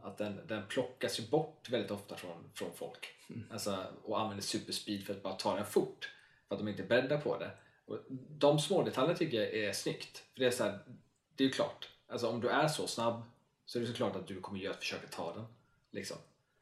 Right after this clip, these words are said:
Speaker 1: Eh, så det tycker jag är bra. Jag tycker liksom krafterna används intressant på det sättet. Eh, det tycker jag ändå är, är, är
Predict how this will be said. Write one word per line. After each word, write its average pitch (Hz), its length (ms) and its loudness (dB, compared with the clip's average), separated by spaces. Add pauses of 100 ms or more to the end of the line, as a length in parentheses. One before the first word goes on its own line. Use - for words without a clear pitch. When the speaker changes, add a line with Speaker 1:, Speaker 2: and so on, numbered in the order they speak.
(200)
Speaker 1:
Eh, 90 440 -6 (960)
så - 120 -4
det 117 120 2
tycker 135 220 8
jag 107 120 6
är 104 100 -2
bra. 123 180 8
Jag 113 100 8
tycker 120 300 0 (140)
liksom 107 200 -4
krafterna - 640 0
används 90 420 -4
intressant 87 360 -10
på 92 60 -12
det 87 80 -4
sättet. - 460 -10 (340)
Eh, 98 380 -8 (300)
det 113 100 -4
tycker 104 240 -4
jag 101 60 0
ändå 92 120 -4
är, 90 400 -6
är, - 260 -6
är 98 140 -8